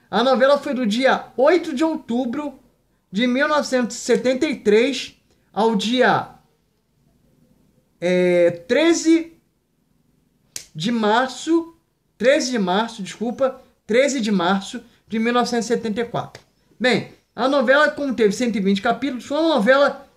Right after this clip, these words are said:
memorável, uma obra genial de Jorge Andrade. Vou contar a história, deixa o joinha aí pra mim, beleza? Bom, gente, a novela começou com a história, é, de Mart-, de Martim não, de Egídio Guiroto,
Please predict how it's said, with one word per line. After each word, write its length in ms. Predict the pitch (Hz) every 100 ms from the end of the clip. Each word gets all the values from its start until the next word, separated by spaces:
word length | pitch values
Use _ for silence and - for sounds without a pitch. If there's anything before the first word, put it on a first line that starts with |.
| _ _ -
memorável, 840 | 226 294 349 247 202 226 233 233 - _ -
uma 180 | 226 233
obra 300 | 277 254 233
genial 560 | 180 277 330 254 254 226
de 120 | 202
Jorge 300 | 208 254 233
Andrade. 360 | 180 196 208
Vou 120 | 196 240
contar 220 | 226 240
a 40 |
história, 300 | - 240 226
deixa 280 | 185 233 254
o 20 |
joinha 280 | 220 214 226
aí 100 | 214
pra 180 | 196 185
mim, 180 | 214 226
beleza? 500 | 175 240 262 262 - _ _ -
Bom, 220 | 285 277
gente, 360 | 226 160 - _ _ _ _ -
a 260 | 233 269
novela 320 | 285 269 311 330
começou 720 | 302 262 - 269 247 - - _ _
com 80 | 240
a 80 | 262
história, 640 | - 226 247 262 254 - _ _ _ -
é, 600 | 214 220 220 220 208 196 - _ _
de 120 | 190
Mart-, 360 | 254 233 196 -
de 560 | 190 220 220 214 202 - _ _ _ 160
Martim 300 | 165 - 233
não, 200 | 156 143
de 120 | 202
Egídio 580 | 196 208 165 285 311 262
Guiroto, 540 | 247 202 262 285